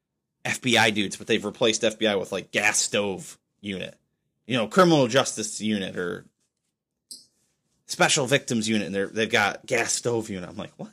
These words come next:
the, what is going on? I don't understand. What's wrong with a gas stove?" And I start reading more and more,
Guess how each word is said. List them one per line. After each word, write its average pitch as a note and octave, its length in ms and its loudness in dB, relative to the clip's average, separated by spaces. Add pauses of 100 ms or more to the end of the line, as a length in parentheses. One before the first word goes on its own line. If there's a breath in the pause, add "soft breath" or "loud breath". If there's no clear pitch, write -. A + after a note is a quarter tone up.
the, D4 180 -14 (340)
what F#4+ 140 -2
is A4+ 160 2
going A#3+ 340 0
on? C4 340 -2
I A#2+ 120 0
don't A#3 180 -2
understand. G3 460 0
What's G3+ 240 0
wrong G3+ 260 -2
with F#3+ 100 -4
a G3 60 -2
gas F#3+ 280 -2
stove?" - 440 -8 (480)
And B2+ 100 -4
I B2 60 0
start A#2 320 -2
reading G#2 320 -4
more F3 380 -4 (240)
and G2+ 200 -4
more, G#3 380 -4